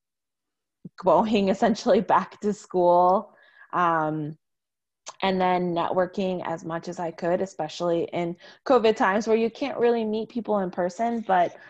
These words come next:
I found channels, Slack channels, that I could connect with women from all over the world who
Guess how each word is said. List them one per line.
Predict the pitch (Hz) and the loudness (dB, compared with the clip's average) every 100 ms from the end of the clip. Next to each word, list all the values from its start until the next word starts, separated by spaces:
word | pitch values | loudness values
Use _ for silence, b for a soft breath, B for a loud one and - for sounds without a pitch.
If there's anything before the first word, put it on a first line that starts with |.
| B - | B -2
I | 180 | -2
found | 196 190 175 180 185 | 0 2 2 2 -2
channels, | - 170 165 170 165 165 165 | -6 -6 -2 0 0 -2 -4
Slack | - 160 - | -2 -2 -4
channels, | - 175 165 160 160 170 - | -8 -6 -2 -2 -2 -4 -2
that | 170 160 160 B B B | 0 0 -2 B B B
I | 151 | -4
could | 185 196 | -2 -6
connect | 202 185 170 - | -4 -4 -6 -6
with | 165 160 - | -6 -6 -4
women | 170 170 170 | -2 0 -4
from | 175 165 156 - | -4 -4 -4 -4
all | 160 160 | -2 -2
over | 170 170 | -4 -6
the | 175 165 | -6 -4
world | 165 196 202 196 190 - _ _ _ | 0 2 4 2 0 -4 _ _ _
who | - 185 170 170 165 | -4 -2 0 0 -2